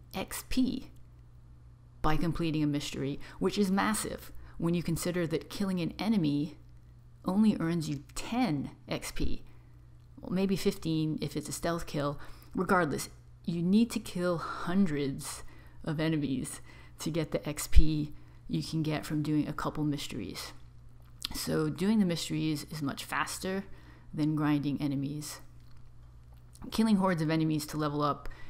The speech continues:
is a strategy that does work in other games, but not so much here. For Assassin's Creed Valhalla, here's the strategy I'd recommend. First, play through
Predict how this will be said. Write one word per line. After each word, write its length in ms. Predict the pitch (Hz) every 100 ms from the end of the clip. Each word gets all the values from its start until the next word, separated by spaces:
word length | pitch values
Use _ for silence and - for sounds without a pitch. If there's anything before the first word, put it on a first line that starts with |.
| -
is 180 | - 151
a 60 | 151
strategy 500 | - 147 151 147 151
that 240 | - -
does 200 | - 208
work 240 | 175 180 175
in 120 | 151
other 160 | 151 143
games, 500 | 139 139 139 139 - - - -
but 260 | 139 139
not 240 | 156 160 -
so 80 |
much 240 | 151 147 -
here. 320 | 139 127 - - - - -
For 160 | 160
Assassin's 500 | 147 - 165 - 165
Creed 360 | - 160 156 151
Valhalla, 680 | 156 143 175 180 185 180 - - - -
here's 580 | - 208 208 214 208 -
the 80 |
strategy 880 | - - 151 156 156 - 151 147 139 - - - - - -
I'd 180 | 165 131
recommend. 480 | 131 135 104 113 - - - - - - - - - - - - - - -
First, 580 | 285 208 170 - - - -
play 220 | - 175
through 400 | 160 175 160 156